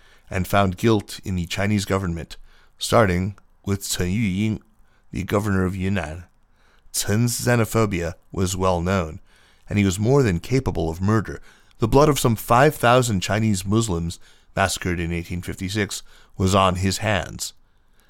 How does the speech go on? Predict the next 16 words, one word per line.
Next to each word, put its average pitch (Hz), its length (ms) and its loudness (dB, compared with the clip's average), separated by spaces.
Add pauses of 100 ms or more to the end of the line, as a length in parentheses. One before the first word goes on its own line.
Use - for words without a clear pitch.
(140)
Attacking 107 460 0
Margery 92 540 2
and 85 200 -6
Brown 92 420 0 (400)
was 101 200 0
consistent - 640 -2
with 87 180 -10
Chen's 101 360 -4
desire 95 500 0 (340)
to 98 180 -2
rid 104 260 2
the 90 80 -4
province 90 640 -2
of 87 160 -6
foreign 87 480 -2
invaders. 90 800 -8